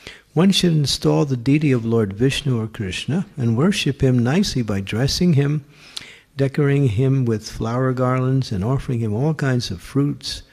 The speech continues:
flowers, and cooked food nicely prepared with ghee, sugar, and grains. One should offer,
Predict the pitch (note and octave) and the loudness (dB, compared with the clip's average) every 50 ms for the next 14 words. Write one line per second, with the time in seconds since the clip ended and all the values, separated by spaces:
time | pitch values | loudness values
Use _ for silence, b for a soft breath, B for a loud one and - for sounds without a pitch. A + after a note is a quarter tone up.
0 | B B B B B B B B B B - - - C3 C3 C3+ C#3 C#3+ D3 D3 | B B B B B B B B B B -2 0 2 2 2 2 2 2 2 0
1 | C3+ - A#2+ F#2+ G2+ - - D3+ D3+ - - - C#3+ C3+ C3 C3+ C3 B2 B2 C3 | 0 0 -2 -6 -4 -2 -2 -2 -2 -2 -6 -2 0 2 2 2 2 2 2 2
2 | D#3+ E3 - - D3+ C3+ - - C3 A2 - - C3+ B2+ C3 C3 A#2 G#2+ G2+ F#2 | 0 0 0 0 -4 -4 -4 -4 -8 -4 -2 0 0 2 0 0 -2 -4 -6 -8
3 | F2+ - - C3 C3+ C#3+ D3 D3 C3+ - - - C3+ B2+ B2 B2+ B2 B2+ C3 - | -8 -4 -2 0 2 2 2 0 -2 -4 -4 -4 -2 -2 -2 -2 -2 -4 -6 -8
4 | A#2+ G#2+ A2 A2 G2+ G2+ A2 G#2+ A2+ C3 D3 C#3 A#2+ G#2 F#2 F2+ F#2 F#2 - - | -8 -6 -6 -4 -4 -4 -4 -4 -4 -2 -2 -2 -2 -2 -4 -6 -6 -8 -10 -12
5 | - - - _ _ _ _ _ B B B B B B B B B B B B | -12 -14 -14 _ _ _ _ _ B B B B B B B B B B B B
6 | B B B B B B B B - C#3+ C#3 C#3+ C3+ - D3+ C#3 C#3 D3 E3 D#3 | B B B B B B B B 0 2 2 2 4 2 2 4 4 4 4 2
7 | - - D3 C#3+ D3 C#3 - - | 2 2 2 0 0 -2 -6 -10